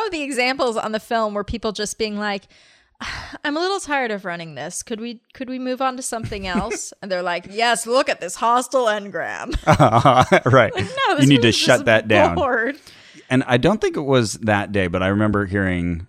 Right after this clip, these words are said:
Speaker 2: in some other material, they were saying that, like, never let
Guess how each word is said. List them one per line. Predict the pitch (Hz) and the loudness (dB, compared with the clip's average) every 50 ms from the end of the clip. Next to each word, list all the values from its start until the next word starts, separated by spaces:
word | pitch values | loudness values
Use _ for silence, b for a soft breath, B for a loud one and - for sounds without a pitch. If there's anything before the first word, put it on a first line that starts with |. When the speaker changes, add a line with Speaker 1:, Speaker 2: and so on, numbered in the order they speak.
| _ _ - | _ _ -6
Speaker 2:
in | 98 87 | -6 -4
some | - - 107 98 | 0 0 2 2
other | 95 90 92 90 | 2 2 2 0
material, | 90 87 82 - 98 90 85 78 80 82 | 0 -2 -2 -2 -2 -2 -2 -4 -4 -4
they | 90 90 | -4 -4
were | 87 82 | -4 -4
saying | - - 101 90 85 85 82 | -2 -2 -2 -2 -2 -2 -4
that, | 80 69 - - | -6 -8 -6 -6
like, | 82 82 82 - b b b b b | -6 -6 -6 -8 b b b b b
never | - 98 101 104 104 95 104 101 | 2 2 4 4 4 4 2 0
let | 98 92 92 87 85 82 85 - - - - | 0 0 0 0 -2 -2 -4 -8 -12 -16 -16